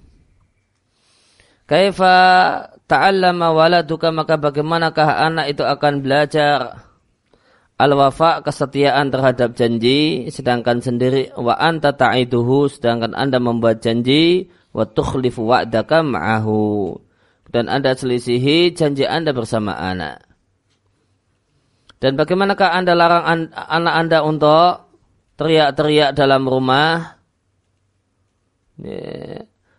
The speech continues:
Wa tu'allimuhu, dan engkau ajari dia untuk mengamalkan firman Allah Ta'ala ba-, yang melarang teriak-teriak.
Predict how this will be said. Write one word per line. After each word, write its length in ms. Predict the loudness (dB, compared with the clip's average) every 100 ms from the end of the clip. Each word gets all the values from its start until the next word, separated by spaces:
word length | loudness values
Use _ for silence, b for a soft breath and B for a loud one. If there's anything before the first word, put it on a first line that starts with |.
| _
Wa 160 | -4 0
tu'allimuhu, 640 | 0 0 2 0 2 0
dan 240 | 0 -2 0
engkau 80 |
ajari 480 | 0 2 2 2 2
dia 320 | 0 2 2
untuk 240 | 2 -2 -4
mengamalkan 800 | -2 -2 -2 -2 -6 -2 -2 -2
firman 320 | -4 -4 -2
Allah 240 | 0 -2
Ta'ala 520 | 0 2 4 4 4 4 2 0 -4
ba-, 260 | -6 -6 -6
yang 240 | -2 -2 0
melarang 400 | 2 2 2 0
teriak-teriak. 1120 | -2 0 0 -2 -2 2 4 4 2 -2